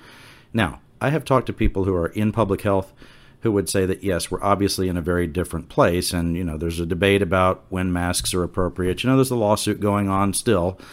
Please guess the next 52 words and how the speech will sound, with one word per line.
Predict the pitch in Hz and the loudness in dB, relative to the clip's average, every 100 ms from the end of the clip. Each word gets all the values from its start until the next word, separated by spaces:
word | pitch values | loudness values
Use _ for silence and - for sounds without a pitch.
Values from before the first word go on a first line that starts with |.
| - - | -20 -8
about | 87 87 90 | -2 0 0
whether | 92 | 0
you | 87 | -2
should | - | -2
have | 90 82 | -2 -2
the | |
mask | 87 85 82 80 | -2 -2 -4 -6
on | 78 | -8
the | |
plane | - 139 135 127 | -4 0 4 4
and | 113 | 2
all | 95 | 0
that | 90 80 | 0 -2
sort | 82 | -6
of | 71 | -6
stuff. | - 76 - | -6 -6 -2
But | 90 - - - - - | -2 -2 -14 -20 -20 -6
there | - 110 107 - | 2 4 4 4
are, | 107 98 98 95 95 - | 4 6 6 4 2 0
uh, | 101 | -4
you | 104 | -2
know, | 98 90 87 - | -2 0 -2 -2
uh, | 98 - - | -4 -6 -4
tons | 143 156 147 | 0 2 0
of | |
people | 135 123 117 101 | 0 0 0 0
who | 98 | 0
are | 95 | 0
vaccinated | 90 92 - 90 92 90 | 2 0 0 -2 0 0
now, | 92 92 90 - - | 0 0 -2 -6 -12
b-, | 92 | -6
vaccinated | 85 113 - 107 101 92 | -2 -2 0 -2 -2 0
and | 95 87 | -2 -2
boosted. | 90 87 - 90 80 - - - - - | -2 -2 -2 -4 -4 -10 -20 -20 -18 -8
Um, | 78 76 73 | -6 -6 2
we | 120 | 4
know, | 127 98 90 87 - - | 4 4 0 -4 -12 -20
for | - - | -8 -2
example, | 92 87 92 92 | -2 0 -2 -2
that | 87 85 | -2 0
Beto | 92 - | -2 2
O'Rourke | 104 107 127 151 101 | 4 6 6 6 4
this | 90 - | -2 -2
week | 85 | -4
said | - 92 | -2 0
he | 90 | 0
has | 85 | -2
covid | - 92 85 | -2 -2 -2
nineteen, | 85 85 - 82 85 - - - - - _ | -2 -4 -4 -4 -4 -6 -16 -20 -20 -20 _
and | 98 95 92 90 90 | -2 0 2 0 0
he | 95 | 0
has | 95 87 - | 2 0 -2